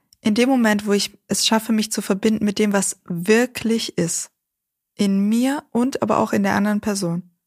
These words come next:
also mich mit den Dingen hinter der Fassade verbinde, aufmache für das, was vielleicht auch weh tut oder weh getan hat in der Vergangenheit,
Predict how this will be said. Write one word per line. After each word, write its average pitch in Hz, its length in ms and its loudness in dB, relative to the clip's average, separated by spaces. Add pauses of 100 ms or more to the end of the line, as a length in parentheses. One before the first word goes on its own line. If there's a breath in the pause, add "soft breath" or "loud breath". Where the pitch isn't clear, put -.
(320)
also 180 400 2 (600 soft breath)
mich 202 240 0
mit 202 240 0
den 180 320 -2 (240)
Dingen 214 300 2
hinter 226 540 0
der 175 160 0
Fassade 180 720 -4
verbinde, 180 580 -4 (640)
aufmache 202 680 2
für 180 220 -4
das, 180 320 -2
was 180 160 -2
vielleicht 185 440 -2
auch - 180 -8
weh 196 160 2
tut 190 340 -6 (280)
oder 185 200 0
weh 190 120 0
getan 196 500 0
hat 190 180 0
in 180 120 -2
der 180 80 -4
Vergangenheit, 208 560 -6